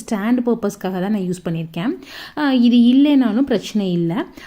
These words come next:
அதுக்கப்புறமா இது வந்து எப்படின்னா கடையிலேயே அந்த உட்டன் இது வந்து எனக்கு கிடைச்சிருந்துச்சு. So அது போக வந்து என்கிட்ட இருந்தது வந்து இந்த மாதிரி ஒரு, ம்,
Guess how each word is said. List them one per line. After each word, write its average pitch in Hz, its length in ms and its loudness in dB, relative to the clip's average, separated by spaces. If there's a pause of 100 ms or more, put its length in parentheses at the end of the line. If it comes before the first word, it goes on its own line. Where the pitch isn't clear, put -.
(120)
அதுக்கப்புறமா 247 680 0
இது 254 280 2
வந்து 262 340 0
எப்படின்னா 233 320 0
கடையிலேயே 240 520 2
அந்த 196 560 -2 (160)
உட்டன் 220 300 0
இது 214 200 2
வந்து 202 220 -2
எனக்கு 196 300 -2
கிடைச்சிருந்துச்சு. 180 840 -4 (300)
So 262 200 -4
அது 208 300 -2
போக 285 380 -2
வந்து 240 260 -2
என்கிட்ட 233 400 0
இருந்தது 214 500 0
வந்து 190 300 0
இந்த 226 200 4
மாதிரி 208 340 -2
ஒரு, 190 320 0
ம், 170 320 -4